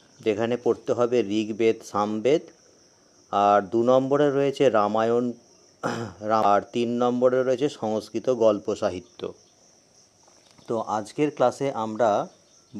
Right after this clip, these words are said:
বৈদিক সাহিত্য থেকে এমসিকিউ কিছু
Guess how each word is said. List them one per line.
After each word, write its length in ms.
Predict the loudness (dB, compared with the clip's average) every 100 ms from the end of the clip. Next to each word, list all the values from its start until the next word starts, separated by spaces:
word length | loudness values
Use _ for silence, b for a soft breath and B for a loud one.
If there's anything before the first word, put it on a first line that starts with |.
| -10
বৈদিক 560 | -2 0 0 -2 -6 -6
সাহিত্য 580 | -6 -4 -4 -8 -6 -4
থেকে 440 | -4 -4 -4 -6 -10 _ _ _ _ _ _
এমসিকিউ 640 | -4 -2 -4 -6 -4 -4 -4
কিছু 460 | -6 -6 -4 -4